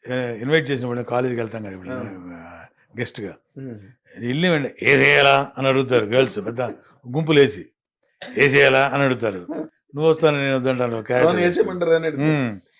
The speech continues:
Speaker 2: నేను ఆ
Speaker 1: అదొకటి.
Speaker 2: రోజు నాకు గుర్తుంది, మీరు ఆ రోజు లొకేషన్ లో మీరు ఎంఎస్ రాజు గారు మాట్లాడుకోవడం,
Speaker 1: <laughs>
Speaker 2: మీరు అప్పుడే వచ్చారు
Speaker 1: ఉమ్.
Speaker 2: లొకేషన్ కి.
Speaker 1: ఉమ్.
Speaker 2: ఈ సీన్ మీకు ఎక్స్ప్లెయిన్ చేస్తున్నారు అన్నమాట.
Speaker 1: అవును.
Speaker 2: వేసేయమంటారా?
Speaker 1: అవును, అవును,
Speaker 2: సీన్
Speaker 1: అవును.
Speaker 2: నాకు గుర్తుంది ఇప్పటికి.
Speaker 1: ప్రభుదేవ గారు కూడా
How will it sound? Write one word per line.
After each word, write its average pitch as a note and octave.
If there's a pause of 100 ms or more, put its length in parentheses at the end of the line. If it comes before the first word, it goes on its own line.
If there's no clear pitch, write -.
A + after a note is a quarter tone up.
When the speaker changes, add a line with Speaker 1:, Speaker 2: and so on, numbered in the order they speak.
(120)
Speaker 2:
నేను C#3
ఆ C3+
Speaker 1:
అదొకటి. C3
Speaker 2:
రోజు A2+
నాకు D3
గుర్తుంది, F3+
మీరు C#3
ఆ B2+
రోజు D3+
లొకేషన్ E3
లో E3
మీరు D3
ఎంఎస్ D3
రాజు C3+
గారు B2+
మాట్లాడుకోవడం, A#2+
Speaker 1:
<laughs> A#2+
Speaker 2:
మీరు C3+
అప్పుడే F#3+
వచ్చారు D#3+
Speaker 1:
ఉమ్. -
Speaker 2:
లొకేషన్ C3+
కి. C3+
Speaker 1:
ఉమ్. C3
Speaker 2:
ఈ D3+
సీన్ F#3
మీకు D#3+
ఎక్స్ప్లెయిన్ E3+
చేస్తున్నారు C#3+
అన్నమాట. A2+
Speaker 1:
అవును. G#2+
Speaker 2:
వేసేయమంటారా? C#3
Speaker 1:
అవును, C#3
అవును, A2+
Speaker 2:
సీన్ A#2
Speaker 1:
అవును. -
Speaker 2:
నాకు A#2
గుర్తుంది C#3+
ఇప్పటికి. A#2
Speaker 1:
ప్రభుదేవ C#3
గారు C3+
కూడా B2+